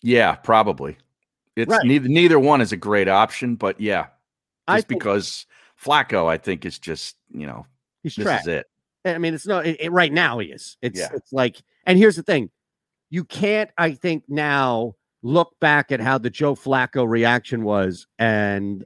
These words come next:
Speaker 2: ask it to hold true, which is, "Man, the Eagles don't trust Hurts. The Eagles don't trust, the, you know, the future Hurts. The Eagles are gonna go to Joe Flacco in week three if he stru-,"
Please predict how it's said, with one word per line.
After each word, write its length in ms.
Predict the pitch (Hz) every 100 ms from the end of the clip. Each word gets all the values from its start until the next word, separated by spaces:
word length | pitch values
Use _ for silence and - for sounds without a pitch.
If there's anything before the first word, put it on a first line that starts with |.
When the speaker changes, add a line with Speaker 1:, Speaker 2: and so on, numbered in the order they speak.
| -
Speaker 2:
ask 320 | 113 131 -
it 120 | 143
to 80 | -
hold 300 | 98 117 98
true, 420 | - 151 120 85 _ _ _ _ _
which 260 | 127 127 -
is, 320 | 123 110 107 _ _ -
"Man, 280 | 170 180
the 60 | 175
Eagles 420 | 185 202 196 151
don't 260 | - 175 -
trust 340 | 165 156 139
Hurts. 340 | 165 208 202 -
The 100 | 151 175
Eagles 280 | 180 170
don't 240 | - 170 160
trust, 480 | - 160 151 - _ _ _ _ _
the, 80 | 156 190
you 80 |
know, 100 | 160
the 100 | 135
future 480 | 131 214 226 190 185
Hurts. 320 | 156 190 170 -
The 100 | 143
Eagles 400 | 190 175 160 - _ _ -
are 100 | 156
gonna 160 | 170
go 160 | 143 175
to 260 | 147 151 127 120 _
Joe 220 | 120 185 180
Flacco 640 | - 165 190 - 196 165
in 80 | 143
week 240 | 196 175 -
three 260 | 165 196 185
if 80 |
he 60 | 165
stru-," 220 | 143 -